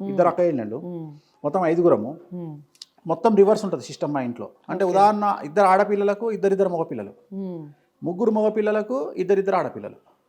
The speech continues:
Speaker 1: మ్మ్.
Speaker 2: అంటే మా స-, మా వంశంలో మగ సంతానం లేదు.
Speaker 1: మ్మ్.
Speaker 2: So నేను కూడా ఏం చేసినా అంటే మగ సంతానం లేనప్పుడు రిస్క్ తీసుకోవడం ఎందుకు? ఇప్పుడు మగ సంతానం ఉద్ధరిస్తుందని నేనేం అనుకోవట్లా.
Speaker 1: మ్మ్.
Speaker 2: ఆ, నేనేమనుకుంటానంటే మగవాడి కంటే ఆడపిల్ల బెటర్ అనుకునే మనస్తత్వం నాది.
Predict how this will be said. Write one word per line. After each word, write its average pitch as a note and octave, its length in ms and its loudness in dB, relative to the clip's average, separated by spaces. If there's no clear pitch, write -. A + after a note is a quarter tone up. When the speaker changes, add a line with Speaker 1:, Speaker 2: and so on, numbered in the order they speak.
Speaker 1:
మ్మ్. F3 380 -12
Speaker 2:
అంటే G3+ 160 -2
మా G#3+ 140 4
స-, F#3 200 2
మా F#3 260 4
వంశంలో G3 460 0
మగ G3+ 160 0
సంతానం G3 420 -2
లేదు. A2+ 180 -4
Speaker 1:
మ్మ్. F3 320 -8
Speaker 2:
So G#3 220 -6
నేను G#3+ 260 -4
కూడా A3+ 160 2
ఏం G#3+ 160 0
చేసినా G3 240 -2
అంటే G3+ 160 -4
మగ G3+ 140 -2
సంతానం G#3 420 -2
లేనప్పుడు G3 360 -2
రిస్క్ F#3 260 -6
తీసుకోవడం F#3+ 400 -2
ఎందుకు? C3 460 -8
ఇప్పుడు D#3 260 -2
మగ D3 200 2
సంతానం G3 520 2
ఉద్ధరిస్తుందని F#3+ 480 -2
నేనేం F3+ 260 -2
అనుకోవట్లా. E3 500 -4
Speaker 1:
మ్మ్. F3+ 300 -8
Speaker 2:
ఆ, C3 120 -4
నేనేమనుకుంటానంటే G3 1040 -2
మగవాడి G3+ 540 4
కంటే G#3 260 -2
ఆడపిల్ల G3+ 320 4
బెటర్ F#3 200 0
అనుకునే E3+ 240 -6
మనస్తత్వం D#3 420 -6
నాది. G#2 160 -10